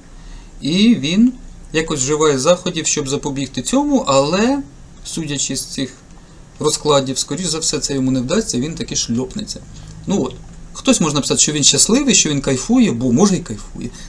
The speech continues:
Duolingo фіолетовий, я вам кажу. Е, ви напишете, що він щасливий, або він, ви напишете, що він переляканий.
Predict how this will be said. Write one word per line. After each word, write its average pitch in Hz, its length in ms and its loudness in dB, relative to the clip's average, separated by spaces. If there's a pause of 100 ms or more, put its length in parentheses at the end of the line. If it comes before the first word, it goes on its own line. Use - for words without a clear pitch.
Duolingo 233 680 6 (540)
фіолетовий, 135 600 -2
я 123 60 0
вам 120 80 2
кажу. 120 400 -4
Е, - 40 -8 (380)
ви 139 140 -2
напишете, 165 440 -2
що 143 200 0
він 143 240 -2 (320)
щасливий, 240 640 4
або 147 240 -2
він, 151 240 -4
ви 143 140 -4
напишете, 156 340 -4
що - 160 -4
він 143 240 -4
переляканий. 202 600 0